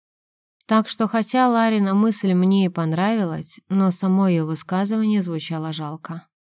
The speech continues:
Лара, как мне тогда казалось, выглядела словно пресловутый страус, прятавший голову в песок. Зато сейчас идея о том, что нельзя верить плохому, если это плохое говорится о твоем любимом,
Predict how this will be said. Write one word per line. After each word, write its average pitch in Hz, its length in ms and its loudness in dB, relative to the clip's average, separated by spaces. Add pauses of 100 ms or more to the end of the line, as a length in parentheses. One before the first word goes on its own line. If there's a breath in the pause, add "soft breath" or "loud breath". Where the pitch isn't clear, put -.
(540)
Лара, 254 340 4
как 170 180 -4
мне 165 180 2
тогда 160 300 -2
казалось, 156 640 -4
выглядела 233 560 2
словно 226 480 0
пресловутый 214 680 -2
страус, 175 680 -2 (360)
прятавший 226 580 0
голову 175 420 0
в - 100 -14
песок. - 520 -12 (880)
Зато 208 420 2
сейчас 226 600 -2
идея 180 460 0
о 151 60 -4
том, 226 220 -2
что - 180 -4
нельзя 175 420 0
верить 170 320 -2
плохому, 170 680 0
если 170 400 -2
это 170 320 -4
плохое 165 500 -4
говорится 160 540 -4
о 160 140 -8
твоем 156 340 -4
любимом, 170 580 -2